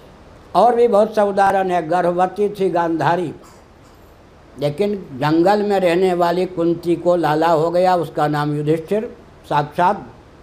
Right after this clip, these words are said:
उस बच्चे को उधर कर दो, तब समझ में आएगा। उधर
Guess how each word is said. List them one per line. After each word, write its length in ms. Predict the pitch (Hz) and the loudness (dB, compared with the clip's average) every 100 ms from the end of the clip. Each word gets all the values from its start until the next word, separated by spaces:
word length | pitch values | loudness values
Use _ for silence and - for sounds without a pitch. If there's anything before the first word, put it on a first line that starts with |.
| - - - - - - | -20 -20 -20 -20 -20 -12
उस 160 | 143 143 | -10 -4
बच्चे 380 | 151 151 180 175 | -4 0 0 0
को 120 | 170 | 0
उधर 240 | 151 143 | 0 0
कर 220 | - 143 | 0 -4
दो, 220 | 139 143 147 | -2 -4 -4
तब 200 | 156 143 | -4 -4
समझ 320 | 147 139 135 | -4 -4 -2
में 160 | 127 | -2
आएगा। 360 | 120 117 110 143 - - - - - - - - - - - - - - 139 131 | -2 -4 -6 -8 -12 -20 -20 -20 -20 -20 -20 -20 -20 -20 -20 -20 -20 -18 -12 -6
उधर 240 | 127 | -2